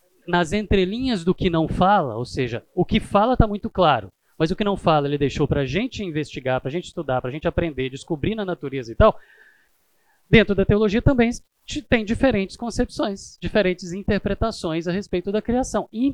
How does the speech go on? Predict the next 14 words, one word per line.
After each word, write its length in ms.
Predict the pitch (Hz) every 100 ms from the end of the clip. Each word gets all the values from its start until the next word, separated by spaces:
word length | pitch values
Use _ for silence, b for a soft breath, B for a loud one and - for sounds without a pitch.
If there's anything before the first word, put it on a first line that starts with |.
| -
todas 500 | 233 240 254 196 123
elas, 420 | 139 196 120 101
as 140 | 120 -
principais, 560 | 156 143 - 127 131
pelo 160 | - 123
menos, 180 | 127 127
que 80 |
a 20 | 131
gente 180 | 135
tratou 300 | - 131 147
aqui, 180 | 120 -
as 80 | 139
cinco 220 | - 139
principais, 520 | 139 131 131 202 240